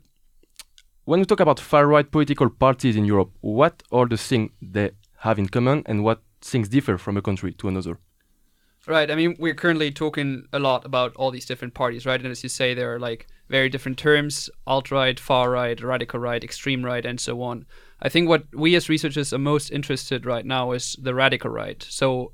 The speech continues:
Speaker 2: parties that combine three things: populism, authoritarianism, and nativism. And populism is generally just this distinction between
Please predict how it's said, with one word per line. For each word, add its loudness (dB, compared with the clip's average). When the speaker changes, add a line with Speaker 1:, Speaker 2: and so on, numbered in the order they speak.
Speaker 2:
parties 2
that 0
combine 0
three -4
things: -12
populism, 2
authoritarianism, 2
and -4
nativism. -4
And 0
populism 2
is -4
generally 2
just -6
this -6
distinction 0
between -2